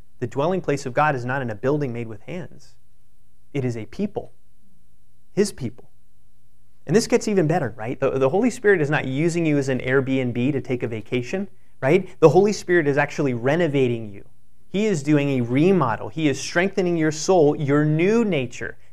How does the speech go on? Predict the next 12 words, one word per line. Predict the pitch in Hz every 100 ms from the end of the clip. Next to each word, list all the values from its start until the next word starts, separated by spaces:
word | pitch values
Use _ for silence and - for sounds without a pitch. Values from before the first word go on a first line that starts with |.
| -
that |
you've | 139 156
received | 143 139 160 151
through | 151 135 127 - -
regeneration. | 127 135 170 156 151 131 123 127 - - - - - - - - - - - - - - - - -
And |
we | 147
call | - 180
this | 156 151
process | 151 139 - 135 - - -
progressive | - 139 123 123 - 156 147
sanctification, | 143 135 135 131 127 131 123 123 107